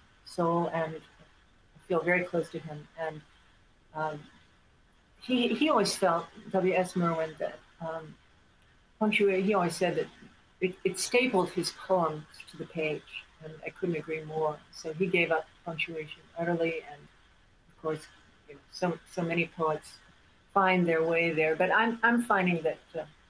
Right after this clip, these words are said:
I want more freedom and less constriction as I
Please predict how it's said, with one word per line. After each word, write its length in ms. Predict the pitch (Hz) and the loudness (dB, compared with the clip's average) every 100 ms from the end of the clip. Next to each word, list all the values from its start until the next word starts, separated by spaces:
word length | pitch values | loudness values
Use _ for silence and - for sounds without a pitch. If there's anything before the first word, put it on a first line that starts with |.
| _ _ - - - - _ | _ _ -10 -10 -10 -20 _
I 80 | 185 | 2
want 220 | 185 175 | 2 2
more 180 | 165 160 | 0 0
freedom 460 | 156 - 156 156 151 | -2 -4 -2 -2 -4
and 140 | 147 | -6
less 220 | 147 151 | -8 -8
constriction 720 | - - - 151 147 - 151 147 | -12 -20 -10 -8 -8 -10 -14 -18
as 80 | 147 - | -20 -20
I 1000 | - _ _ _ _ _ _ _ _ | -20 _ _ _ _ _ _ _ _